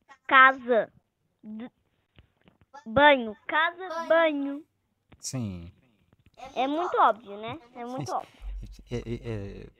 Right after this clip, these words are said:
Speaker 2: privacidade total, cem por cento. Mas, eh, eu tô para, tá, eh, eh,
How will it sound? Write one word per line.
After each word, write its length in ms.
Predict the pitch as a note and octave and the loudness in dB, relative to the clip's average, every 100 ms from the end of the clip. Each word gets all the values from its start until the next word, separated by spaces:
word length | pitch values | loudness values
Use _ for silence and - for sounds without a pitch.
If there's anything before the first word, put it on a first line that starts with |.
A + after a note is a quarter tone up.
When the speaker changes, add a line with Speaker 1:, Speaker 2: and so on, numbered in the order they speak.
| _ _ | _ _
Speaker 2:
privacidade 840 | A#2+ B2+ A#2+ A2+ A2+ G#2 G#2+ G#2 F#2+ - - | -10 -8 -8 -8 -10 -8 -6 -8 -12 -20 -18
total, 460 | G#2+ - F#2 F#2 F#2 | -14 -12 -12 -14 -18
cem 260 | - B2 G#2+ | -16 -12 -12
por 120 | - | -14
cento. 420 | - F#2 F2+ _ _ _ _ _ _ _ _ _ _ _ _ _ _ - _ _ _ _ _ _ _ _ _ _ _ _ _ - | -14 -14 -16 _ _ _ _ _ _ _ _ _ _ _ _ _ _ -20 _ _ _ _ _ _ _ _ _ _ _ _ _ -8
Mas, 240 | D3+ - | -8 -4
eh, 120 | B2 B2 | -4 -4
eu 140 | A2 | -8
tô 140 | - | -8
para, 200 | - G#2 | -8 -6
tá, 200 | F#2 - | -8 -8
eh, 40 | G#2 | -8
eh, 720 | G2+ G2 - - G#2 - | -8 -12 -12 -16 -18 -18